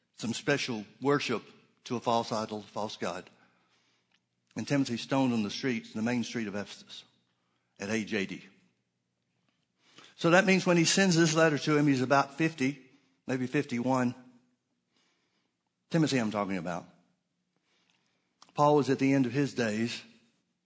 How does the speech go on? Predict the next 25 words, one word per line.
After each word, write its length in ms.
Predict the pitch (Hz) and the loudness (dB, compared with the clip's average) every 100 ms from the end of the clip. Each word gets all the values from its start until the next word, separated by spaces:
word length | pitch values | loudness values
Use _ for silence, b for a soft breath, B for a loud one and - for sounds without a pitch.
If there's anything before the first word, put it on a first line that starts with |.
| _ _ _ _ _ _ _ - | _ _ _ _ _ _ _ -6
He 120 | 131 | -4
was 100 | 120 | -2
probably 280 | - 123 123 | -2 -2 -2
twelve 320 | - 135 123 | -2 -2 -2
to 60 | 117 | -2
thirteen, 440 | 131 127 131 123 | -2 -2 0 0
fourteen 420 | 127 127 127 123 | 0 -4 -4 -2
years 260 | 123 123 110 123 - | -2 -2 -4 -8 -6
older 260 | 120 117 | -6 -4
than 160 | 104 98 | -6 -6
Timothy, 400 | 117 110 117 113 | -6 -6 -6 -8
something 340 | - 107 104 | -8 -8 -8
like 200 | 104 104 | -8 -8
that. 240 | 92 95 - _ _ _ _ _ _ _ b b b b b b b | -10 -12 -16 _ _ _ _ _ _ _ b b b b b b b
And 100 | 135 | -4
so 120 | 170 | 0
he 60 | 165 | 0
tells 380 | - 254 240 - | 0 -4 -4 -6
Timothy, 320 | 202 160 131 | -4 -2 -4
"Preach 420 | - 247 - - | -6 -10 -10 -12
the 120 | 123 | -10
word. 400 | 123 131 - - - _ _ _ _ _ _ _ _ _ _ _ | -6 -6 -8 -16 -20 _ _ _ _ _ _ _ _ _ _ _
Preach 400 | - 240 233 - | -6 -4 -6 -8
the 100 | 139 | -8
word. 400 | 120 135 98 - | -4 -6 -6 -12